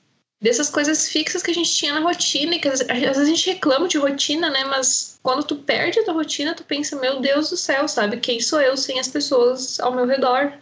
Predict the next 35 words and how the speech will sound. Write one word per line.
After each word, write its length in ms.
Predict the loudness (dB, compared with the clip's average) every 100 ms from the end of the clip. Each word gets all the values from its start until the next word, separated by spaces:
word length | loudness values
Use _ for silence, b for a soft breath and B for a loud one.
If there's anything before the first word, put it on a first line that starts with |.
| B B B B B B -2
Então, 760 | 0 2 2 4 4 2 0
acho 340 | 0 -2 -2 -2
que 60 |
o, 220 | 0 0 0
o 60 |
Juque 240 | 0 -2 0
foi, 340 | 0 2 -2 -6
foi 240 | -2 2
muito, 380 | 4 4 0 -2 0 2 4 4 4 4 2 -4 _ -20 -20 b b b b b b
foi 140 | b 0
muito 180 | 2 2
bom 160 | 2
pro 180 | 2 2
Juque 340 | 4 2 4 4
a 60 |
gente 240 | 4 2 0
ter 100 | 0
mantido, 600 | 0 0 0 0 0 0
mas 160 | 0
também 180 | 2 0
foi 140 | 2 2
bom 240 | 4 4
pra 180 | 4 4
gente 320 | 4 2 0
a 60 | 0
gente 180 | 0
ter 80 | 0
mantido 600 | 2 2 2 2 2 2
o 60 | 2
projeto 640 | 4 4 4 2 2 2 2
na 180 | 2
ativa, 380 | 2 2 2 4
assim, 280 | 2 2 2
sabe? 320 | 2 0 4
Então, 580 | 4 4 4 6 6